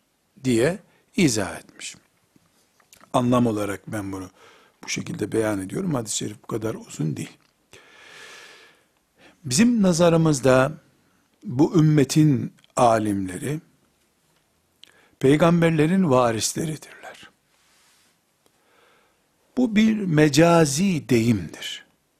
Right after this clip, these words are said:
Peygamberin varisi demek. Biz Ahmet babasının malının varisidir diyoruz. Yani baba öldü,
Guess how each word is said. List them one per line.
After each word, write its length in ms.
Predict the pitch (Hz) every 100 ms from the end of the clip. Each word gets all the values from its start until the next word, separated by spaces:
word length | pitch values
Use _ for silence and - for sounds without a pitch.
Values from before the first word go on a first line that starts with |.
| _ _
Peygamberin 800 | 131 135 131 127 120 117 113 104
varisi 520 | 113 113 107 - 117
demek. 480 | 160 120 139 - - _ _ _ _ _ _ _ _ _ _ _ _ _ _
Biz 340 | 185 - - _ _ _ _ _ _ _ _ _ _
Ahmet 600 | 156 160 151 156 160 - _ _ _ _ _ _
babasının 800 | 151 147 156 143 - 143 156 143 - _ _
malının 760 | 131 127 139 139 135 160 190 - _ _ 220
varisidir 960 | 131 143 143 143 131 156 110 104 92
diyoruz. 560 | - 85 - - - - _ _ _ _ _ _ _ _ _
Yani 340 | 185 127 117 127
baba 260 | 156 127
öldü, 600 | - 196 160 113 156 196